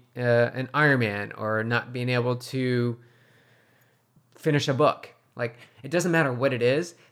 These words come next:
The fears exist because you haven't done them yet. And we say that to people. They, they, cr-, they're like, "Oh, yeah, it's easier for you to say 'cause you've done it." Right. But we've all been in the same situation where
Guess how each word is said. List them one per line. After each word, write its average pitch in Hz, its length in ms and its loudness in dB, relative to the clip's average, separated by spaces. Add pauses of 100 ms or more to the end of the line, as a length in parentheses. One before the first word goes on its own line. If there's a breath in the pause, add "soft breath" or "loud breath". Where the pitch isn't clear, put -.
The 147 80 -2
fears 175 420 2
exist 143 500 0
because 131 260 -2
you 131 60 0
haven't 135 240 0
done 131 180 -4
them 113 160 -4
yet. 107 180 -6
And 143 120 0
we 156 120 6
say 160 240 0
that 160 180 0
to 165 60 -10
people. 175 320 -6
They, 135 120 2
they, 139 200 -6
cr-, - 180 -12
they're 143 140 -2
like, 131 180 2
"Oh, 139 260 4
yeah, 131 180 -4
it's 120 140 -4
easier 139 200 -2
for 135 120 -8
you 147 120 2
to 151 80 -2
say 120 200 -4
'cause 120 160 -10
you've 131 140 -8
done 147 180 -2
it." 110 100 -6 (480 soft breath)
Right. 135 400 0 (320 soft breath)
But 139 80 -4
we've 147 200 2 (120)
all 185 260 6
been 175 180 2
in 156 380 2
the 127 80 -4
same 185 400 2
situation 151 760 2
where 123 320 0